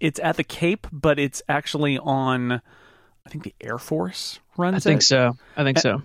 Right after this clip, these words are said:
Speaker 1: and so it, it's that, there's that thing too of, like, who gives you access and who lets you do it. But that's, that's, uh,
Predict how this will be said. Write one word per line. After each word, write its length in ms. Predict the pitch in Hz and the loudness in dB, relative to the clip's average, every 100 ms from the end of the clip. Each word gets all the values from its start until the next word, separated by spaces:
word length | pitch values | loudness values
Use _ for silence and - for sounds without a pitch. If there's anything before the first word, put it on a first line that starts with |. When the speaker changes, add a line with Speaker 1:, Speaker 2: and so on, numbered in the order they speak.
| - | 0
Speaker 1:
and 120 | 151 | 0
so 260 | - 151 147 | 2 4 4
it, 180 | 139 160 | 2 2
it's 280 | 147 - | 0 0
that, 260 | - 143 139 | -2 0 2
there's 160 | 147 139 | 0 2
that 180 | 147 | 0
thing 160 | - 123 | 0 -2
too 140 | 147 | 0
of, 80 | 131 | 2
like, 160 | 117 110 | 0 0
who 180 | - 139 | -2 0
gives 220 | 135 120 | 0 -2
you 120 | 120 | 0
access 600 | 110 110 - 120 104 - | 0 -2 -2 0 0 -2
and 100 | 107 | -6
who 120 | 117 | -4
lets 260 | 110 104 - | -4 -4 -6
you 60 | 101 | -4
do 200 | 101 92 | -2 -2
it. 120 | 85 | -4
But 100 | - | -2
that's, 320 | 117 117 - - - - | -2 -2 -10 -16 -20 -10
that's, 280 | - 123 - | -2 -2 0
uh, 180 | 113 | 0